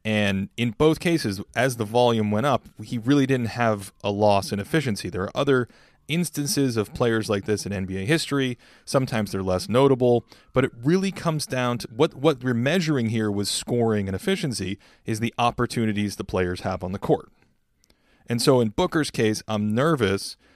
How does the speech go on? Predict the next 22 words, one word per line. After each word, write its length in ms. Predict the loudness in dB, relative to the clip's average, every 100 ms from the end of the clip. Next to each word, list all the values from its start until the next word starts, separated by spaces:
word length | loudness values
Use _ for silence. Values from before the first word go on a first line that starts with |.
| _
that 400 | -2 4 4 2 -4 _ _ -8
you 220 | -4 -2
swap 500 | -2 0 2 2 2
out 360 | 4 6 4 -2 _ _ _ -10
a 40 | -2
bunch 300 | 0 0 -2
of 80 | 0
those 180 | 2
opportunities, 880 | 4 2 0 -4 -2 0 0 0 -2 -10 _ _
and 160 | -2
now 140 | 0 2
you 180 | 4 4
rely 460 | 4 2 2 0 -2
on 260 | -2 -2
something 420 | -2 -4 -2 -2 -2
more 180 | -2
like 220 | -2 -4 -6
a 60 |
hybrid 460 | 0 2 4 2 2
between 500 | -4 -4 -2 -2 -4 _ _ _ 2
off-ball 420 | 2 4 2 2
scoring 580 | 0 0 2 2 0